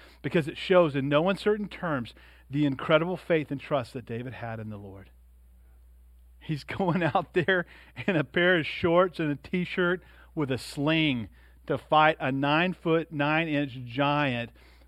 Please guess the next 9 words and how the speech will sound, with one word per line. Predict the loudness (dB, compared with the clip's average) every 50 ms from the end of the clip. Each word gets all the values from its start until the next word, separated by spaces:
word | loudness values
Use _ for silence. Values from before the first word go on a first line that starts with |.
| _ -20 -4
covered | 2 6 6 6 6 4 2
in | 2 2
armor | 2 2 2 2 2 2 -2
from | -4 -4 -4 -4
head | -2 -2 -2 -4 -4 -6
to | -8 -10
toe. | -10 -8 -6 -6 -6 -8 -10 -14 _ _ _ _ _ _ _ _ _ _ _ _ _ _ _ _ _ _ _ _ _ _ _ _ _ _ _ _ _ _ _ _ _
That's | -8 -8 -6 -8 -8
incredible. | -10 -12 -12 -12 -12 -10 -8 -8 -10 -10 -14 -20